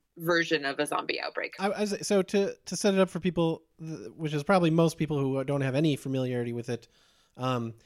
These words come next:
Speaker 2: so it is a seemingly, like, formerly kind of mid to big shot radio D J host, uh, who is in trouble and therefore assigned to a small town in the middle of nowhere.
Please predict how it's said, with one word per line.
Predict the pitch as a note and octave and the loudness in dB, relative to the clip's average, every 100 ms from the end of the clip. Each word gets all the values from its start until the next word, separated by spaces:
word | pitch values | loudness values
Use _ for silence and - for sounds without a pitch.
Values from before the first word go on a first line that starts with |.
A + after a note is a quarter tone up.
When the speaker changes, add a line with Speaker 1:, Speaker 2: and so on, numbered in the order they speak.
| _ _ _ _ _ _ _ - | _ _ _ _ _ _ _ -4
Speaker 2:
so | - D#3+ D#3 - _ _ _ _ _ _ _ _ _ | 4 6 6 0 _ _ _ _ _ _ _ _ _
it | E3+ F3 | 4 6
is | F3 D#3 - C#3+ | 6 4 -2 0
a | C#3+ C#3 C#3 C#3 C#3 C#3 C3+ C3 - _ _ _ _ | 2 4 2 0 0 -2 -2 -4 -10 _ _ _ _
seemingly, | - D4+ D4 C#4 A#3 A3 | 0 4 6 6 6 8
like, | F3+ - | 6 2
formerly | - A3+ A3+ G#3 G3 F#3 | 2 4 4 4 4 2
kind | F3+ E3+ | 2 4
of | D#3+ C#3+ | 2 2
mid | D3+ E3+ E3 D3+ | 2 4 4 0
to | D3 | 0
big | C#3+ D3 D3 | 2 2 0
shot | - C#3+ B2+ - - - - - _ _ - - _ _ _ _ | 0 0 0 -2 -14 -20 -20 -20 _ _ -12 -12 _ _ _ _
radio | D#3 C#3+ C#3+ C3+ B2+ | 4 6 6 6 4
D | A#2+ B2+ | 4 0
J | A#2+ B2 A#2 | 2 2 2
host, | A2+ A#2 A2 - - - _ _ _ | 2 0 -2 -6 -12 -20 _ _ _
uh, | C#3 B2 A#2+ | -2 0 0
who | B2+ C3 | 2 2
is | B2 A2+ - - - | 2 0 -6 -10 -2
in | D#3+ | 0
trouble | D#3 D#3+ C#3 C3 | 4 4 6 4
and | A#2+ B2 | 0 0
therefore | C3+ C3 C3 | -2 0 -2
assigned | B2 C3 B2 A#2+ | 0 -2 -4 -2
to | B2+ | -4
a | |
small | - B2 A2+ | -4 -4 -2
town | B2+ A#2 | -2 -2
in | |
the | A2 | -2
middle | A#2 A2+ | -2 -2
of | A2+ | -2
nowhere. | A2 G#2+ G#2 | -2 0 -2